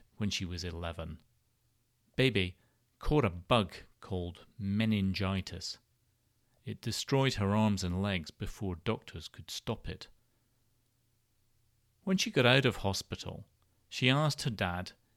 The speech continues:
if she could still go to her fencing club, something she'd loved since she was five. Her dad, Ruggiero, looked at her and he said, "Fencing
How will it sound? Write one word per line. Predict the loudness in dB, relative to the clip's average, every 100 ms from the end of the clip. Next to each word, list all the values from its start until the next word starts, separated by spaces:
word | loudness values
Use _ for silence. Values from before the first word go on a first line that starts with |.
| _
if | -6
she | -2 -2
could | -2 -4
still | 0 4 4
go | 4 2
to | 2 0
her | 0 -2
fencing | -2 -2 0 -2 -4
club, | -8 -10 -12 -20 _ _ _ _ _ -4
something | 2 2 0 -4
she'd | -4 -4
loved | 0 2 0 -2
since | -4 -4
she | -2 -2
was | -2 -4
five. | -2 0 0 -2 -8 -14 _ _ _ _ _ _ _ _ _ _ _ _ _ _ _
Her | -12
dad, | -4 0 2 2 0 -6 _ _ -12
Ruggiero, | -10 -2 0 2 0 -2 -8 _ _ -20 _ _ _ _ -4
looked | -2 -2 -2
at | -2 -2
her | -6 -8 -10 -6
and | -2
he | 0
said, | 2 2 2 -4 _ _ _ _ _ _ _ _ _ _ _ _ _
"Fencing | -10 0 0 2 0 0